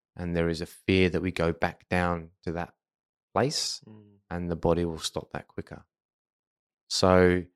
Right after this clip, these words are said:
Speaker 1: the idea is, you know, what do we do with people who suffer from burnout? It's a long journey. My purpose in life is to stop people from getting to that point.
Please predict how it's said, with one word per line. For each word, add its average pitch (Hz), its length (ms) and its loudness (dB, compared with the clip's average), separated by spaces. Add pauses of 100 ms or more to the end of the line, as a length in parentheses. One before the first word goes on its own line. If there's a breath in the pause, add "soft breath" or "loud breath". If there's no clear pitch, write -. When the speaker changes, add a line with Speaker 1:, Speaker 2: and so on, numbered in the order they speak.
(340)
Speaker 1:
the 101 140 -2
idea 107 480 4
is, 90 320 2
you 107 80 -4
know, 82 140 2
what 101 160 4
do 101 60 2
we 92 80 6
do 92 180 6
with 90 120 2
people 92 280 -2
who 87 80 -4
suffer - 280 -6 (140)
from 85 140 -6
burnout? 87 340 0
It's - 120 -20
a 82 40 0
long 90 480 2
journey. 82 520 0 (800)
My 98 420 4
purpose 95 640 4
in 92 180 0
life 82 540 4 (440)
is 87 80 -4
to - 60 -2
stop - 260 -6
people 87 260 -8
from 85 200 -10
getting 80 320 -8
to - 120 -14
that 78 200 -12
point. 73 300 -8